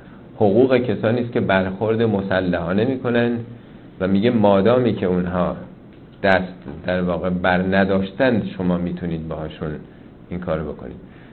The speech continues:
بخش دیگه ای درباره مشروبات و قمار و اینا هم هست که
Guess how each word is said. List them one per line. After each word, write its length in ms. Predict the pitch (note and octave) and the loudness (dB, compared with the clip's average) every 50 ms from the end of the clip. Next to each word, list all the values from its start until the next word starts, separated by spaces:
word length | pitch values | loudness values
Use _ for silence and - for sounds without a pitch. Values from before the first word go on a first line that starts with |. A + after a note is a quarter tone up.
| - - - | -4 2 4
بخش 240 | B2+ C3+ - - E3 | 4 4 4 2 -2
دیگه 280 | D3 A#2+ B2 A#2 C3 | -2 -2 -2 0 0
ای 280 | C#3 C#3 C#3 C3+ C3+ C3 | 0 0 2 2 0 0
درباره 760 | C3+ C3+ A2 G#2+ G2+ G2 G2 G2+ G2+ G#2 A2 A2+ A2+ A2+ A2+ | 0 2 2 2 4 4 2 2 4 4 2 2 4 2 2
مشروبات 840 | A2+ G#2 G2 F#2+ F#2+ F#2+ - G2+ F#2+ F#2 F#2+ G2+ A2 G#2+ G#2+ - | 2 2 0 -2 -4 -6 -6 -4 -2 0 2 2 2 2 0 -2
و 80 | G#2+ F#2+ | -4 -2
قمار 480 | F#2+ F2+ F2+ F#2 F2+ F#2 G2 G2+ F#2+ G2 | -2 0 0 2 2 2 0 0 0 0
و 60 | F#2+ | 0
اینا 260 | - F2 F#2 F#2 G2 | 0 -2 -2 -2 -2
هم 140 | G2 G2 G2 | -2 -2 -2
هست 280 | G#2 G#2 G2+ - - | -4 -4 -6 -6 -4
که 200 | - A2 A2 G#2+ | -2 -2 -2 -2